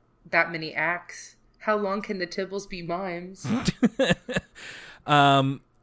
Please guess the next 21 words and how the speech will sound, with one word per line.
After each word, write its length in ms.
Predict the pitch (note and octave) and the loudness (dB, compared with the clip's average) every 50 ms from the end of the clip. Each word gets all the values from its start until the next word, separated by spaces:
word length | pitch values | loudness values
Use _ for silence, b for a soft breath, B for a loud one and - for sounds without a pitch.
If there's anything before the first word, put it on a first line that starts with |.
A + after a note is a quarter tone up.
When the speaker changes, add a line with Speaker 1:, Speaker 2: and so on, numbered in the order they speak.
| _ _ F#3 | _ _ -8
Speaker 2:
th-, 560 | C3 B2+ D3 C#3 C3+ C#3 D#3 E3+ - E3 D3+ | -8 -8 -10 -10 -8 -8 -8 -8 -6 -4 -2
so, 260 | - - E3+ D#3 C#3 | 0 2 4 4 4
yeah, 220 | C#3 C#3 D#3+ D3 B2 | 4 4 2 2 2
D 120 | - D#3+ | 0 0
W 260 | D3+ F3 F3 F#3+ G#3 | 0 0 0 0 -2
doesn't 200 | F#3 F#3 E3 F3 | -2 -2 -2 0
have 160 | D#3+ D#3+ D3+ D#3+ | -2 0 0 0
anybody 360 | D#3 D#3+ D3 D3+ C#3 C3+ C3 | 0 2 0 0 0 0 0
to 360 | - - - B2 A#2 A#2 A#2 - _ _ _ _ _ _ _ _ _ _ _ _ - _ - | -2 -2 0 2 0 0 0 -4 _ _ _ _ _ _ _ _ _ _ _ _ -20 _ -10
read 320 | A#2+ A2+ B2+ C3+ E3+ D3 | 0 2 2 2 2 2
this 140 | C#3 A2+ - | 0 0 0
two-person 500 | - C3+ B2 - C3 B2 - B2+ A2+ G#2 | 0 -2 -2 0 -2 -2 -2 -2 -4 -2
poem 300 | - B2+ A#2 A#2 A#2 G#2+ | -2 0 2 2 2 2
with. 180 | G2+ F#2+ - - - | 2 0 0 0 2
Arthur 420 | A#2+ C#3 D3 - - D#3+ C#3+ C#3+ | 2 2 2 4 4 4 6 6
is 120 | C#3 B2+ - | 4 2 0
getting 180 | D3 B2+ A#2+ | 0 0 0
picked 220 | - - C3 - C3+ | 0 -2 0 0 -2
up 80 | A#2 | 0
by 100 | - A#2 | 0 -2
Francine 600 | G#2+ - B2+ A#2 A2+ G#2+ - B2+ A#2 A2 A2+ A2 | -2 0 0 0 0 0 0 -2 0 0 -2 -4